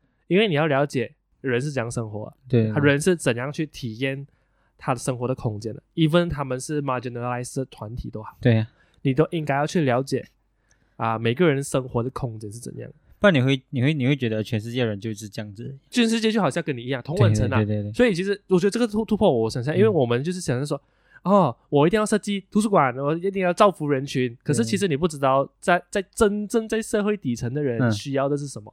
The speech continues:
Speaker 2: 真的需要图书馆吗？嗯。
Speaker 1: 啊，都，都是一个很好的问题啦。
Speaker 2: <laughs> 对啊。嗯。
Speaker 1: 所以就，哦，为什么人家要去 club？他一定有他的原因的嘛。
Speaker 2: 嗯。
Speaker 1: 因为他很阴暗，他可以让人忘记掉自己原本的身份。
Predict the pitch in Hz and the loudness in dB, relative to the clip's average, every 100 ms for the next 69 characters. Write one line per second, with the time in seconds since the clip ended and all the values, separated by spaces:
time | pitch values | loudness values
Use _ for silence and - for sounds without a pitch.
0 | 147 190 202 208 170 151 151 143 123 165 | 0 4 4 4 -2 -2 -2 0 2 2
1 | - 139 123 117 117 123 117 - 160 151 | 2 0 0 -4 -4 -6 -8 -4 -4 -4
2 | 220 - 196 190 214 226 175 160 117 113 | 2 4 4 2 -6 -2 -2 2 2 4
3 | 143 123 113 123 - 127 _ 123 190 175 | 0 -2 -2 -2 -2 -10 _ 2 4 4
4 | 180 196 190 - _ 220 220 165 151 135 | -2 -2 -4 -6 _ -4 -4 -2 -2 -2
5 | 127 151 - 147 - - - 190 220 214 | -2 -4 -2 -4 -4 -20 -2 0 2 0
6 | 139 156 120 127 117 123 113 123 110 - | 0 2 2 0 -8 -8 -4 -2 -2 0
7 | 170 196 147 123 113 123 127 139 120 - | 0 0 -6 -10 -10 -12 -8 -8 -8 -8
8 | 127 156 123 143 147 123 139 139 143 135 | -8 -6 -4 -6 -6 -6 -6 -8 -14 -14
9 | 151 117 107 113 120 110 - 120 120 151 | -14 -12 -10 -8 -10 -10 -8 -6 0 0